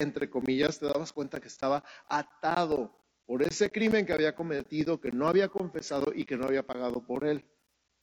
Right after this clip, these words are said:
Y cuando finalmente llega la policía a su casa y ya es un viejito,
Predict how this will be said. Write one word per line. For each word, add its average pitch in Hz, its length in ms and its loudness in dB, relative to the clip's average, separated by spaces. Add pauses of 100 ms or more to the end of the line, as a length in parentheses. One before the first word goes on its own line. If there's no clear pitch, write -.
(180)
Y 147 100 -6
cuando 170 280 2
finalmente 202 800 2
llega 190 320 2
la 185 240 2
policía 160 1040 2
a 170 140 2
su 170 280 -2
casa 196 480 2
y 160 160 0
ya 196 180 2
es 220 160 -2
un 247 120 4
viejito, 220 720 2